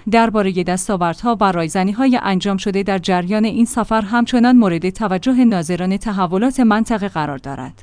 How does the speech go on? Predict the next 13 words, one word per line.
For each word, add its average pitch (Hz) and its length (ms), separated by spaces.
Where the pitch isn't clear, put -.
در 226 140
چنین 247 300
شرایطی، 240 600
توافق 202 520
ایران 220 520
و 190 120
مصر 208 320
برای 247 340
بازگشایی 196 680
سفارتخانه‌ها 185 960
و 226 100
توسعه 254 520
روابط، 165 500